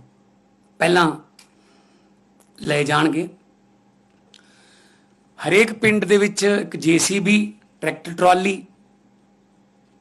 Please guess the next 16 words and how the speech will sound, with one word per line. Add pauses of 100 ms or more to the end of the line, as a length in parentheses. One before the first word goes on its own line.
(1700)
ਤੇ
ਲੇਬਰ
ਦਾ
ਪ੍ਰਬੰਧ
ਸਰਕਾਰ
ਵੱਲੋਂ
ਕੀਤਾ
ਜਾਊਗਾ। (1800)
ਹਰੇਕ
ਪਿੰਡ
'ਚੋਂ
ਮਿੱਟੀ, (1160)
ਮਲਬਾ (460)
ਜਾਂ
ਜੋ
ਵੀ